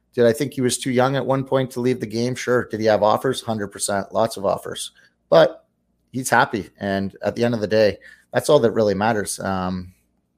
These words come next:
right? So, uh, so he's good. Um, any players that have surprised you this year around the league? Anyone's I'm disappointed with? I mean, Quinn Hughes has been on a mission.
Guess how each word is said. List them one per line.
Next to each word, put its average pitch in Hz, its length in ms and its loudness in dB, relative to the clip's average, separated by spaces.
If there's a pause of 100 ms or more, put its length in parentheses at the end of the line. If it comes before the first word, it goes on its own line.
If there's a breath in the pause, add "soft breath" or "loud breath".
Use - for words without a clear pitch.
(640)
right? 139 220 2 (100)
So, 87 340 0 (400 soft breath)
uh, 113 840 8
so 123 160 -2
he's 156 200 -2
good. 147 320 0 (480)
Um, 107 1300 0
any 165 280 -2
players 143 640 4
that 131 80 2
have 120 120 2
surprised 117 540 0
you 113 140 -4
this 107 240 -6
year 104 160 -4
around 98 260 -4
the 95 60 -6
league? 92 520 -4
Anyone's 104 440 -6
I'm 92 100 -10
disappointed 101 560 -6
with? 101 360 0 (560 soft breath)
I 165 100 8
mean, 180 420 4 (1200)
Quinn 180 220 4
Hughes 151 260 2
has 135 100 -2
been 135 160 2
on 131 160 6
a 127 40 2
mission. 127 640 0